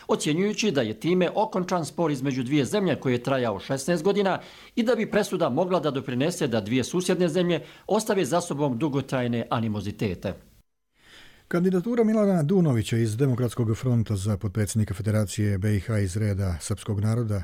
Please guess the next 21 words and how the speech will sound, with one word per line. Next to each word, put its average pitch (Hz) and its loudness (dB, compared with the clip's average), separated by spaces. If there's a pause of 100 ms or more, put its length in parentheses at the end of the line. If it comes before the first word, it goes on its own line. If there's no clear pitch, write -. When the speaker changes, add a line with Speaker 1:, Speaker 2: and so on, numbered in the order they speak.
(100)
Speaker 2:
inače 98 0
bivšeg 92 -2
pripadnika 101 0 (400)
armi-, 107 2 (200)
armije 104 2
B 95 -2
I 98 2
H, 131 2 (680)
je 147 8
nedopustiva 170 4
i 170 6
za 156 4
osudu, 110 0 (100)
izjavio 127 2
je 120 2
danas 127 2
predsjednik 113 0
Boračke 110 0
organizacije 104 0
Republike 92 -6
Srpske 110 -4